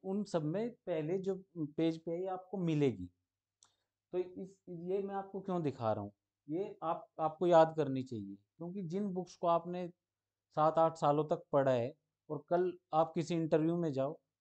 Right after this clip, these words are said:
तो maybe हो सकता है आपसे उम्मीद की जाए कि इतनी बुक्स पढ़ी हैं तो at least आपको प्रेम्बल याद होनी चाहिए। अच्छा, इसमें कुछ वर्ड्स दिए गए हैं, जैसे "We the people of India", "sovereign", "socialist", "secular", "democratic", "republic", ये जितने भी वर्ड्स हैं,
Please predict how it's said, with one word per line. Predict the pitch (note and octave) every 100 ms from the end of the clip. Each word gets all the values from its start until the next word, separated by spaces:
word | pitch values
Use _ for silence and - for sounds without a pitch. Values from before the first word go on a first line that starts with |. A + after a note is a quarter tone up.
| -
तो |
maybe | E3+ F3 F#3
हो | D#3 C#3+
सकता | E3+ - F#3
है | F3
आपसे | E3 E3 F3
उम्मीद | F3 E3+ F3 E3+
की | D#3
जाए | D3+ D#3
कि | E3+ F3 F3
इतनी | D#3+ F3 F3
बुक्स | D#3 F3 -
पढ़ी | C#3+ B2+ B2
हैं | D#3
तो | D#3+
at | E3+ E3
least | F3 F3
आपको | E3+ E3 E3+
प्रेम्बल | - D#3 D#3+ E3
याद | D3+ D3 C#3
होनी | B2 B2
चाहिए। | A#2+ G2 F2+ F#2
अच्छा, | D3 E3
इसमें | E3+ F3 G3+
कुछ | G#3 G#3+ -
वर्ड्स | D3 E3 F3
दिए | D3+ C3 A2
गए | G#2
हैं, | G2 F#2+ A2+
जैसे | C#3+ D#3+
"We | C#3 D3 D#3
the | D#3+
people | D#3+ D3+ D3+ D3
of | C#3
India", | D3 C#3 C3+ C3+ - _ _ _ _ _ _ _ _ -
"sovereign", | D3+ D3+ D3+ D#3 D3+
"socialist", | D3+ C#3 D3 C#3+ D3 _ D3
"secular", | C3+ C#3 C#3+ C#3 B2+
"democratic", | C#3 C#3 C3+ C3+ C3+ C3
"republic", | C#3 C3+ C#3 B2+ C3+ - _ _ C3+
ये | D#3+
जितने | D#3+ E3 G3
भी | G3 A3
वर्ड्स | F#3+ F#3+ F#3 C#3+
हैं, | D#3+